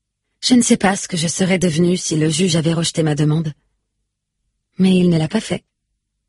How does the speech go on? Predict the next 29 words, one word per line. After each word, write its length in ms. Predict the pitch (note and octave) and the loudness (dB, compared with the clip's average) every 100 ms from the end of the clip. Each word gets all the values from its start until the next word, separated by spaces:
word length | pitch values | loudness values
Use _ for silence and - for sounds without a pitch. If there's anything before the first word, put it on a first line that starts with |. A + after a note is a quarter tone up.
| _ - | _ 2
Non. 240 | A3 G#3+ G3 - _ _ _ _ _ _ _ _ _ _ _ _ | 4 4 0 -10 _ _ _ _ _ _ _ _ _ _ _ _
J'ai 200 | - A3 | -2 -2
cru 180 | - C4+ | 0 0
que 100 | B3 | 2
mon 160 | G3+ | 0
cœur 240 | G#3 B3 G3+ | 0 0 0
allait 160 | F#3+ | 0
lâcher 360 | F#3 A3 - B3+ | 0 0 -2 0
lorsque 260 | G#3 - G#3+ | -2 -2 -4
j'ai 120 | F#3+ | -2
reçu 260 | G3+ - | -2 0
la 100 | G3+ | 0
décision 420 | F3 G3 G#3+ F#3+ G#3+ | 0 -2 -2 0 -2
du 120 | F3+ | -2
tribunal 520 | - F#3 F#3+ G3 A3 - - _ - | -6 -2 0 0 -2 -8 -20 _ -12
et 100 | G#3 | -2
compris 340 | A3+ - A#3+ | -2 -2 -2
qu'on 140 | A3+ | 0
m'accordait 440 | G3 G3 A#3 G#3+ A#3 | 0 2 -2 0 0
la 120 | G3+ | 0
garde 260 | F#3+ A3 F#3+ | 0 -2 -2
définitive 580 | F#3+ - A3+ A3 A#3+ | -4 -2 -4 -2 -4
de 80 | G3 | -4
Tissia, 400 | G3 G3+ - G3+ - _ _ _ _ | -4 -4 -4 -4 -4 _ _ _ _
qu'elle 180 | - F3+ | -6 -4
était 180 | F#3+ | -2
désormais 560 | F3+ A3 A3 G#3 G#3 G#3+ | 0 0 0 0 0 0
ma 160 | G#3 G3+ | -2 -2
fille, 400 | - - F3+ | -4 -6 -8